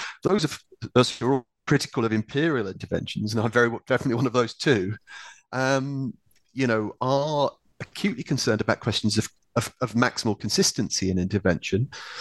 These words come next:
Um, and we're also, I suppose, concerned, and I think you men-, you mentioned the quote that from Alex and Stephen's essay at the end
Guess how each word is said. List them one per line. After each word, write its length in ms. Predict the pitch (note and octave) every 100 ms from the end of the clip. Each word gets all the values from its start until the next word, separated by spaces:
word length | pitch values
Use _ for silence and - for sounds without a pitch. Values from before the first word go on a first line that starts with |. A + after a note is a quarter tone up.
| - _ -
Um, 560 | A#2 A#2+ B2 B2 B2 -
and 120 | B2+ -
we're 140 | C3+
also, 320 | G3+ G3 C3+ A2
I 40 |
suppose, 300 | - A2 G2
concerned, 500 | - G#2 - G2+ G2+
and 80 | A#2
I 40 |
think 160 | C3+ -
you 60 |
men-, 160 | D3+ D3+
you 100 | -
mentioned 400 | C#3+ D3 - - -
the 80 | B2+
quote 320 | - C#3+ C#3+
that 180 | A2 -
from 280 | A2 G#2+ G#2
Alex 280 | A2 A2+ -
and 80 | G#2
Stephen's 320 | - G#2+ G2+
essay 340 | G#2 - G#2 G2
at 80 |
the 100 | G#2+
end 300 | A2+ B2+ G#2+